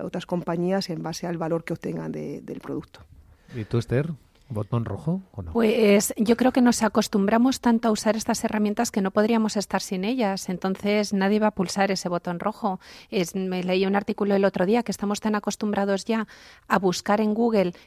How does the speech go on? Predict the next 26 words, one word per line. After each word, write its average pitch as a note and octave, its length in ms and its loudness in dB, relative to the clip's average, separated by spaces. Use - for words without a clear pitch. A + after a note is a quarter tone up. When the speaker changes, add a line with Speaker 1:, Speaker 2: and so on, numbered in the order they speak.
Speaker 3:
cosas G#3 440 2
que, G3 420 2
que, F#3+ 300 4
al, F#3+ 680 0
que, G3 100 2
que F#3 80 -2
antes G3+ 220 0
teníamos G#3+ 320 2
que A3 100 0
tirar G#3 240 4
de, G#3 160 4
de G#3 80 2
un G3+ 80 2
diccionario G3+ 680 0
que G3+ 100 0
al F#3 80 0
final G3+ 340 0
estamos G#3+ 300 -4
cambiando G#3+ 400 0
nuestros A3 460 0
hábitos G#3+ 340 -2
de - 80 -6
comportamiento, G3+ 640 -4
incluso A3 380 -4
de E3 60 2
estudio. G3+ 480 0